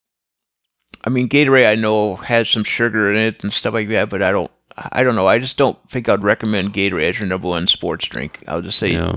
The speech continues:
Speaker 1: just start with water.
Speaker 2: Yep. Yeah, if you don't drink water, you seem like you get dehydrated, so.
Speaker 1: <laughs> Yeah, so.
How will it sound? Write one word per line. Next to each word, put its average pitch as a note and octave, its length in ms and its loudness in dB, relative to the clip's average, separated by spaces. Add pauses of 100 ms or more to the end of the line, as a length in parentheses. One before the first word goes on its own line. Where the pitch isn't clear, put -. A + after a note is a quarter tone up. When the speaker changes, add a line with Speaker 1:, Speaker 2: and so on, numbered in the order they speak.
(100)
Speaker 1:
just A#2+ 200 -4
start A2+ 300 2
with - 100 -12
water. D2 320 -2 (640)
Speaker 2:
Yep. E2+ 320 -2 (1200)
Yeah, F2 100 2
if F2 80 -2
you F2 60 -2
don't F#2+ 160 2
drink G2 200 0
water, G#2+ 260 2
you E2+ 160 -2
seem F2 260 -6
like F#2 140 -2
you F#2 100 -4
get F#2 140 0
dehydrated, E2+ 720 0
so. D#2+ 360 -2 (720)
Speaker 1:
<laughs> - 400 -8
Yeah, G2 460 -6 (100)
so. D#2+ 460 -6